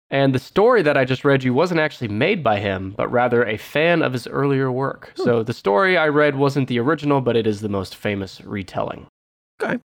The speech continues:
Speaker 1: That's Jeff the Killer. He is a spooky sumbitch, I'll tell you, and I wouldn't want him staring at me over my bed,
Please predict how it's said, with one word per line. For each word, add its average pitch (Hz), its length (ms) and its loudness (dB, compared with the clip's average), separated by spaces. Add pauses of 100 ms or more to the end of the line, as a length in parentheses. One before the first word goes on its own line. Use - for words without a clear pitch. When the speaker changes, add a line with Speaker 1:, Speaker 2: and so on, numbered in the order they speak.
(160)
Speaker 1:
That's - 240 -18
Jeff - 240 -12
the 101 60 -8
Killer. 131 320 -2
He 170 100 2
is 208 140 0
a 185 40 -2
spooky - 420 -6
sumbitch, 156 520 0
I'll 101 120 -4
tell 95 200 -4
you, 95 60 -2
and 98 100 -2
I 117 100 -2
wouldn't 127 220 0
want 120 200 0
him 104 180 0
staring 98 340 -2
at 92 120 -2
me 98 180 -4
over 95 180 -4
my 101 160 -2
bed, 87 300 -10